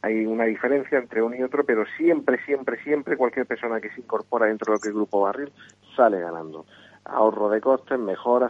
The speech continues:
servicio, eh, profesionalización, más de lo que son ellos, nuestros, nuestros profesionales de lo que es la hostelería. Y bueno, cualquier persona que pudiera estar interesado se puede, lo puede consultar en nuestra página web, w w w grupo barril punto com,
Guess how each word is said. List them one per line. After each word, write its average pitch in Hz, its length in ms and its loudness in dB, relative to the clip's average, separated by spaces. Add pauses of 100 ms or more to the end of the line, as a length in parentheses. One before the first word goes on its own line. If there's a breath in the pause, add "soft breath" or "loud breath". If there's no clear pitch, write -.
servicio, 127 720 0 (320 soft breath)
eh, 101 260 -4
profesionalización, 104 1080 -4 (320 soft breath)
más 123 260 4
de 117 80 6
lo 110 120 2
que 98 80 -6
son - 180 -6
ellos, 131 340 -2
nuestros, 107 440 -6
nuestros 104 280 -10
profesionales 104 560 -4
de 101 60 -2
lo 101 100 -2
que 98 60 -2
es 104 60 -2
la 104 80 0
hostelería. 110 520 -6 (440 soft breath)
Y 147 100 0
bueno, 160 320 0
cualquier 123 320 0
persona 135 300 -4
que 127 80 2
pudiera 131 220 4
estar 127 140 -4
interesado 131 640 0 (340 loud breath)
se 117 120 -2
puede, 120 200 4
lo 113 140 6
puede 117 200 8
consultar 117 500 2
en 117 100 -2
nuestra 113 240 -6
página 127 320 0
web, 151 180 -2
w 113 140 -6
w 117 300 2
w 113 180 -2
grupo 117 320 0
barril 110 280 0
punto 120 280 -6
com, 175 240 -4